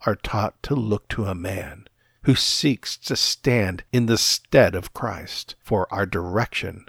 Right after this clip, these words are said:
as a body. It is because of this notion of priesthood that, for some of us, church gatherings became a kind of performance,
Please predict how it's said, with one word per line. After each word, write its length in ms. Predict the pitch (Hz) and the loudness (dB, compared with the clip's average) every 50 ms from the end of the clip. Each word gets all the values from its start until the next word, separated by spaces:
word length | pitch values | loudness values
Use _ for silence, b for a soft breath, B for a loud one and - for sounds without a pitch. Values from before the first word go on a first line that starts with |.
| _ _ | _ _
as 160 | 110 98 - | -8 -6 -6
a 80 | 107 95 | -6 -6
body. 460 | - 101 90 90 87 - - - _ _ _ _ _ _ _ _ _ _ _ _ _ _ | -4 -4 -4 -4 -8 -10 -16 -20 _ _ _ _ _ _ _ _ _ _ _ _ _ _
It 140 | - 135 131 | 4 4 4
is 80 | 120 | 4
because 580 | 107 120 127 - _ - - - 139 143 135 131 | 6 4 2 2 _ -4 -2 -2 -2 -2 0 -2
of 220 | 113 101 101 104 | -2 -4 -4 0
this 300 | 101 107 127 135 - - | 6 6 6 6 6 0
notion 460 | 107 101 104 107 117 120 - - 135 135 | 0 2 4 4 6 4 4 0 0 -2
of 140 | 135 - | -2 -2
priesthood 580 | - - 139 120 110 - - - 104 95 87 90 | -2 0 2 2 2 0 -4 -4 -6 -6 -4 -2
that, 340 | 107 104 98 90 - _ - _ _ _ | 0 0 0 -2 -6 _ -20 _ _ _
for 160 | - 117 98 | 0 0 2
some 380 | - - - - 147 147 131 | 2 0 2 2 2 2 0
of 160 | 101 87 - - | 0 -2 -4 -4
us, 300 | 71 - - - - - _ _ _ _ _ _ - | -6 -4 -6 -6 -8 -8 _ _ _ _ _ _ 0
church 340 | - - 151 156 - - - | 6 6 6 6 6 0 0
gatherings 520 | 127 120 123 123 123 123 120 117 113 - | 2 2 4 4 4 2 2 2 0 -4
became 480 | 107 107 - - - 131 131 131 131 117 | -8 -8 -8 -2 0 0 0 0 0 -4
a 60 | 113 | -4
kind 380 | - - 131 131 127 131 131 | -4 -4 -2 -2 -2 0 0
of 240 | 123 117 - - - - | 0 0 -2 -6 -2 -2
performance, 920 | - - - - - - 113 107 98 87 85 - - - - - - | -2 -2 -2 -8 2 4 4 4 4 2 -2 -8 -8 -6 -6 -6 -6